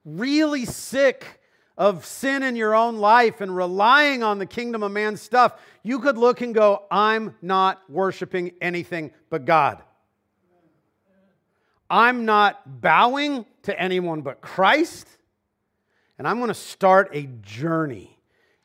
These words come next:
a pilgrimage to intimacy with God,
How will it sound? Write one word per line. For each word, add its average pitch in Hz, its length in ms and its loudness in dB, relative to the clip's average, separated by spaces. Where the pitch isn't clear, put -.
a 156 120 -6
pilgrimage 135 1040 0
to - 180 -10
intimacy 170 540 -4
with 139 220 -10
God, 123 380 -6